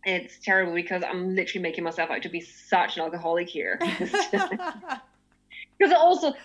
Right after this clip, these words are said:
Speaker 1: the vineyards, I love them because it's near the wine.
Speaker 2: <laughs>
Speaker 1: But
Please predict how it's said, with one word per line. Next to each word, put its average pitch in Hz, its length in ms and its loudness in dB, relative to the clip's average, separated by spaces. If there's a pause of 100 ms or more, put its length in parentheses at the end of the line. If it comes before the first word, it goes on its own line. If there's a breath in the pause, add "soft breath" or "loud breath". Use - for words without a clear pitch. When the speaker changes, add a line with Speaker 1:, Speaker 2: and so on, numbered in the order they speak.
Speaker 1:
the 320 120 2
vineyards, 269 520 8
I 320 60 6
love 330 200 6
them 294 100 0
because 247 220 4
it's 285 160 -2
near 294 140 6
the 294 100 2
wine. 330 560 6 (180)
Speaker 2:
<laughs> 339 240 -4 (240)
Speaker 1:
But 240 320 2